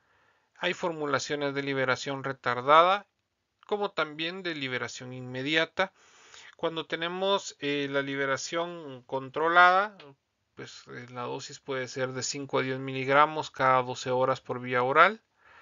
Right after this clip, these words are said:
La oxicodona de liberación inmediata, cinco, eh, miligramos cada seis horas por vía oral. Y la combinación de oxicodona naloxona,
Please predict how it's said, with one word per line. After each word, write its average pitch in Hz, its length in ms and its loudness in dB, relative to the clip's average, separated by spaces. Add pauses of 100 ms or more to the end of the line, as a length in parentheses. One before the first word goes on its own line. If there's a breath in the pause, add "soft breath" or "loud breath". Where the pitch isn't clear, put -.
(360 loud breath)
La 151 80 -2
oxicodona 143 760 -2
de 135 80 0
liberación 135 540 -4
inmediata, 147 840 -2
cinco, 151 760 -6 (100)
eh, 120 880 -12
miligramos 131 760 -2
cada 131 280 -4
seis 127 320 -8
horas 139 240 -4
por 123 220 -12
vía 127 200 -6
oral. 147 400 0 (600 loud breath)
Y 202 140 -2
la 202 100 0
combinación 165 680 -8
de 170 60 -2
oxicodona 143 880 -2
naloxona, 135 840 -2